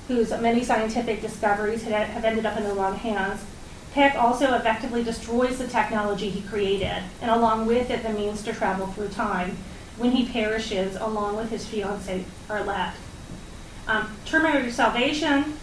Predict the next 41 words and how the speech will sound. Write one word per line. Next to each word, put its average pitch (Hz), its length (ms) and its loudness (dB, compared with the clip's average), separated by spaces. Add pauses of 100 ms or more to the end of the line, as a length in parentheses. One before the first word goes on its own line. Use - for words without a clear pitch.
(160)
is 233 200 0
the 240 140 -2
fourth 247 260 2
installment 226 560 2
of 190 80 -2
the 208 60 -4
Terminator 208 500 -2
franchise. 185 680 -2
It 233 80 2
is 233 140 2
set 240 280 4
in 220 120 -2
twenty 240 340 2
eighteen 220 600 0 (300)
in 240 120 2
a 226 100 2
post-apocalyptic 233 960 0
Earth 226 360 0 (280)
populated 240 500 2
by 185 120 -2
a 208 100 -2
small 220 300 2
group 220 320 0
of 233 100 -4
human 220 340 0
resistance 214 600 -4
fighters. 170 560 -6 (560)
The 254 100 -2
central 269 340 4
conflict 240 520 0
of 233 100 -2
the 277 80 0
film 214 500 -2
is 226 140 -2
the 220 100 -2
war 226 220 0
between 233 340 -2
the 208 160 -2
embattled 208 400 0
human 214 280 -2
collectives 269 720 0